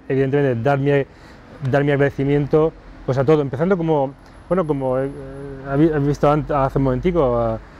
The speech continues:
a nuestro alcalde, ¿no? Eh, agradecerle la acogida que, que me ha ofrecido, empezando por, por la institución civil de,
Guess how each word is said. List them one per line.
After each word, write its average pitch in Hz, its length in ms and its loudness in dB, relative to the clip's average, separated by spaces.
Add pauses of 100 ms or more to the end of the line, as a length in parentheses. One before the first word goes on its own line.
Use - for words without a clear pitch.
(280)
a 131 120 -2
nuestro 131 300 -2
alcalde, 147 460 2
¿no? 180 220 0 (160)
Eh, 123 400 0
agradecerle 131 1200 -2 (200)
la 120 160 -2
acogida 131 440 0
que, 127 280 2
que 123 120 -2
me 123 160 -4
ha 127 40 0
ofrecido, 139 520 0 (480)
empezando 139 560 2
por, 139 200 0 (300)
por 127 240 0
la 120 80 -2
institución 131 760 -2
civil 135 480 0
de, 139 180 2